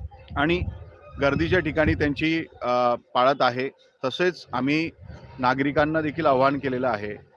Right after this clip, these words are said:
की गर्दीच्या ठिकाणी त्यांनी दक्ष आणि सजग राहावं, जेणेकरून हा जो उत्सव आहे,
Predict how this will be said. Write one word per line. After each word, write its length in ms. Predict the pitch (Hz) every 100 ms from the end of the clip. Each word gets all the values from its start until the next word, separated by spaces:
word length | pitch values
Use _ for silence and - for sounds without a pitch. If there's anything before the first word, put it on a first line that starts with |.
| _ _ -
की 260 | 143 151 127
गर्दीच्या 500 | 123 127 139 135 147
ठिकाणी 340 | 135 139 143
त्यांनी 240 | 139 139
दक्ष 360 | 143 135 123 -
आणि 440 | 156 139 139 147 135
सजग 380 | 131 120 156
राहावं, 360 | 151 123 113 101 - - - -
जेणेकरून 560 | 131 139 151 127 160 175 - - - _ 120
हा 100 | 135
जो 120 | 165
उत्सव 320 | 147 - 185
आहे, 280 | 151 120 107